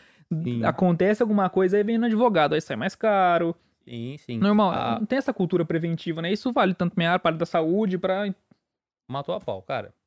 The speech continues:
Speaker 1: Perfeito, é isso mesmo. Ah, o Su-, ah, os, aí vem o problema, os problemas do sus são todos em função disso,
Speaker 2: Uhum.
Speaker 1: né?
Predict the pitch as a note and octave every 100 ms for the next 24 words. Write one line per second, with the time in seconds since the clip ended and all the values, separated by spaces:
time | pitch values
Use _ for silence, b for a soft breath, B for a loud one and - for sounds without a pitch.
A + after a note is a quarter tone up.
0 | _ - F3 - A2 A#2 C3 F3+ B2+ G#2
1 | G#2 _ _ - B2 B2 G2+ C3 - E3+
2 | C#3 C3+ C#3 - C#3 E3 F#3+ G3+ F#3 F3
3 | D#3+ D3 - C#3 C#3 C#3 B2 D3+ D3+ C#3+
4 | F3 F3+ F#3+ F3+ F#3 E3 F3+ E3+ E3+ D#3